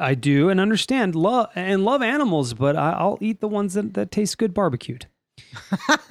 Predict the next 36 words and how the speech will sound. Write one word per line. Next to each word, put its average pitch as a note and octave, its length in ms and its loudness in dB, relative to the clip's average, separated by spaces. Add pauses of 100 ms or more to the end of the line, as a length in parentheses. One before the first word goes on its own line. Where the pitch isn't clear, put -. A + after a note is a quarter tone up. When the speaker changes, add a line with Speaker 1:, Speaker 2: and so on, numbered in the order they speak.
(1400)
Speaker 2:
That B3+ 180 4
should C4 160 0
be G3 120 2
on D3+ 100 -2
my D3 220 -2
app. C3+ 300 -6
Speaker 1:
Yeah. E3+ 340 0
Speaker 2:
That's G3 240 2
probably E3+ 260 0
something D#3 240 -6
I C#3+ 80 -2
would C#3 160 -6
say. - 160 -10
Speaker 1:
Yeah. C#3+ 220 0 (380)
Um, C#3+ 300 0
if D#3+ 160 -4
you G#3 120 0
want B3 260 0
a A3+ 140 0
socially A#3 500 0
awkward, G3+ 480 0
nerdy E3 520 0
redneck D#3+ 580 0
carnivore D3 720 2
with C#3 180 2
road D3+ 420 2
rage D3 420 0
issues C#3+ 600 0
on D3+ 260 0
a C#3+ 100 0
part-time E3+ 680 0
basis, F3 520 0
then E3+ 300 -2
hit E3 380 -4
me A3 220 -4
up. B3 460 -4